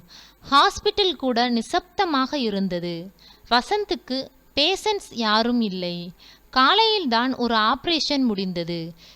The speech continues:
இன்னும் சாப்பிடவில்லை. மணி எத்தனை?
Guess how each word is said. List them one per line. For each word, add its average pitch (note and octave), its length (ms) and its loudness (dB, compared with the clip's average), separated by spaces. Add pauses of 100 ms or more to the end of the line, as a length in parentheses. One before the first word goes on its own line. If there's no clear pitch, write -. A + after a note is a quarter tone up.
இன்னும் F#4 380 0
சாப்பிடவில்லை. F#3+ 1000 -2 (260)
மணி E4 340 0
எத்தனை? A3 520 -2